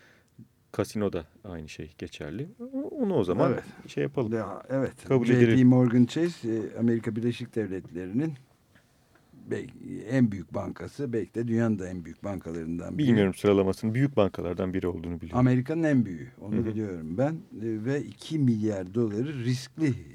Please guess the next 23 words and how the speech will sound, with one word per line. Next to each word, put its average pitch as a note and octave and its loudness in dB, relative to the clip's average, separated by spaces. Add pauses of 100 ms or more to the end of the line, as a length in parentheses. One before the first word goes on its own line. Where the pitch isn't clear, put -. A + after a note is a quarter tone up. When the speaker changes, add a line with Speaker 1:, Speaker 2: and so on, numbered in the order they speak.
(140)
Speaker 2:
şeylerden F#2+ -8
dolayı, A#2 -4 (1500)
e, C3 -8
bayağı B2 0 (1080)
duman D#3+ 2
etmiş - -12
durumda E2+ -6
iki E2 -12
milyar E2+ -8
doları. F2+ -8
E, - -18 (420)
ve, A#2+ 0
e, G#2+ -8 (840)
Kansas A#2+ -2
City'den G2+ -6
de B2+ 0 (600)
yine, G#2 -2
e, - -8 (600)
Missouri G#2+ -2
Kansas G2 -6
City F2 -12 (560)
Üniversitesi G2 -8
Profesörü F#2 -10